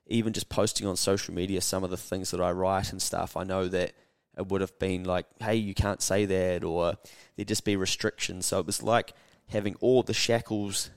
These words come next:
taken off, and now I got a, I got to, to start my own journey of figuring out, "Fuck, have I actually got the chops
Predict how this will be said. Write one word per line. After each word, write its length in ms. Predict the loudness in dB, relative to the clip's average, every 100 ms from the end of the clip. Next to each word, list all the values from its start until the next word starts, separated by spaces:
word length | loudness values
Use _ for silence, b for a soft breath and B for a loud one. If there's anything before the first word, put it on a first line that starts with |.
| -4
taken 340 | 0 0 0
off, 400 | 2 2 2 -6 -20 -20 _
and 340 | -6 -2 0 0
now 260 | 4 8
I 60 | 6
got 200 | 6 4
a, 120 | 2 -2 -6
I 80 | 2
got 240 | 4 4
to, 360 | 4 4 4 2 -4 b b
to 80 | -4
start 320 | 0 2 2
my 160 | 2 2
own 240 | 4 2
journey 360 | 2 0 0 0
of 100 | -4
figuring 440 | -2 0 2 0
out, 240 | 0 -2 -6
"Fuck, 440 | -2 0 0 -8 -16 -18 _ _ _ _ _ _ _ _ _
have 160 | 0 4
I 140 | 4
actually 260 | 4 2 -2
got 160 | 0 0
the 80 |
chops 640 | 0 2 2 2 -4 -6